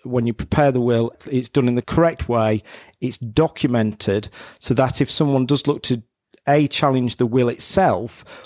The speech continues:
we can provide evidence that the person making the will had the requisite capacity,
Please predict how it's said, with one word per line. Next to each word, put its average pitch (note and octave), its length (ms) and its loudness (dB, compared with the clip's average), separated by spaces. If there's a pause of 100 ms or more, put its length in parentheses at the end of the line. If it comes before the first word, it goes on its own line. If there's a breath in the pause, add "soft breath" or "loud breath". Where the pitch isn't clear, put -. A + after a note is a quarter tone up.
(100)
we C3 160 2
can B2+ 160 -4
provide B2 420 0
evidence A#2+ 560 0
that A#2+ 560 -2
the A#2 340 2
person A#2 400 0
making A#2 300 0
the A#2 60 -2
will A#2 320 0 (300 loud breath)
had A#2 340 0
the A#2 100 0
requisite A#2+ 720 -2
capacity, C3+ 920 0